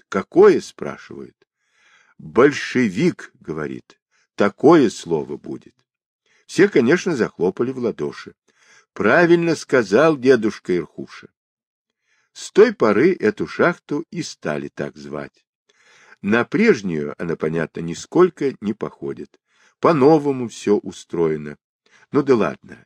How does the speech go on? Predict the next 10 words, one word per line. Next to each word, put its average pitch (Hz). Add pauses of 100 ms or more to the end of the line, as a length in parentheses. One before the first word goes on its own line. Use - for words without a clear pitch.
не 92
про 95
это 71
разговор. 71 (680)
Про 110
другого 117
немца 104
в 82
голове 73
держу. -